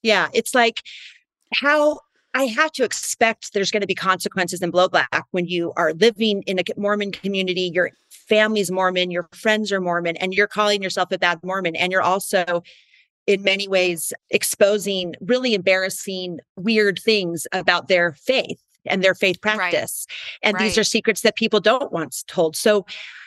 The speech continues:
Speaker 1: you know, I'm, I have to face the fact that I am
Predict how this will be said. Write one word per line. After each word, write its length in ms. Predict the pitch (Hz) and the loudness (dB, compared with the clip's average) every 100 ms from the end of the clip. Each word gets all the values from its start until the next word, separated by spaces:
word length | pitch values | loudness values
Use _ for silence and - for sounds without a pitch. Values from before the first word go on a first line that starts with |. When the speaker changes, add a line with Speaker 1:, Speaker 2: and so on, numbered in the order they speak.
| - | 0
Speaker 1:
you 100 | 226 | 2
know, 240 | 196 - | 2 0
I'm, 340 | 202 214 220 202 _ _ _ _ _ - | 0 0 0 -6 _ _ _ _ _ -6
I 80 | 208 | -4
have 360 | 202 220 226 | -2 -2 -2
to 120 | - 226 | -2 -4
face 400 | - 214 226 - | 0 0 0 -2
the 120 | 220 | -2
fact 340 | 202 190 196 | 2 0 0
that 160 | 202 - | -2 0
I 120 | 190 | 0
am 300 | 196 196 196 | 0 -4 -8